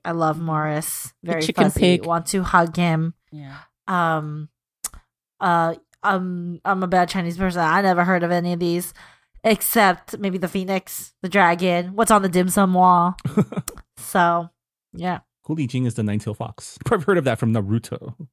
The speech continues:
Speaker 1: Yeah, so I thought it was, like, a Japanese thing. <laughs>
Speaker 3: Every, I mean, each, each culture has its own. <laughs>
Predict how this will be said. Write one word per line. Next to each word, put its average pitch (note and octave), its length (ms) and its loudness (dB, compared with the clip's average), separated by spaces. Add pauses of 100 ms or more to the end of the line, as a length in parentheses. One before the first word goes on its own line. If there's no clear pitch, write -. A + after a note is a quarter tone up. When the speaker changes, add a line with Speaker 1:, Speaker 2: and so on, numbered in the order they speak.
(180)
Speaker 1:
Yeah, C4 340 4
so B3+ 80 0
I E4+ 120 6
thought G4+ 160 8
it G#4 40 4
was, G#4 100 4
like, G#4 760 4
a - 0 -
Japanese - 320 -4
thing. - 160 -16
<laughs> - 60 -20 (400)
Speaker 3:
Every, D#3+ 280 0
I - 20 2
mean, G#3 160 4
each, G3+ 120 -2
each F3 120 -2
culture G#3 220 -2
has A#2+ 160 0
its G#2 100 -10
own. F#2+ 240 -4 (140)
<laughs> B2+ 100 -2